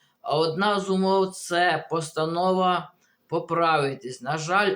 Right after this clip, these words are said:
особи, які живуть на віру, не можуть цього зробити,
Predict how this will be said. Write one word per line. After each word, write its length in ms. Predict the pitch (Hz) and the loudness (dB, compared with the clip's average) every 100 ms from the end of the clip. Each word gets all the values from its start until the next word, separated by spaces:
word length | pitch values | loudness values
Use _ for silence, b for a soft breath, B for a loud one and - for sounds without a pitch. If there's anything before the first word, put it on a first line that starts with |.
| - | -6
особи, 540 | - 143 - 180 147 151 | -10 -10 -4 -4 -2 -2
які 300 | 151 160 165 | -2 -2 -4
живуть 720 | 151 165 170 170 160 - - | -2 -2 0 -2 -4 -18 -14
на 240 | 139 143 | -8 -8
віру, 500 | 123 165 180 175 - - | -4 0 2 0 -4 -10
не 180 | 147 151 | -8 -6
можуть 500 | 147 151 156 156 156 | -4 -4 -4 -8 -10
цього 320 | 127 127 127 | -8 -8 -10
зробити, 560 | 120 127 120 127 _ | -14 -16 -14 -14 _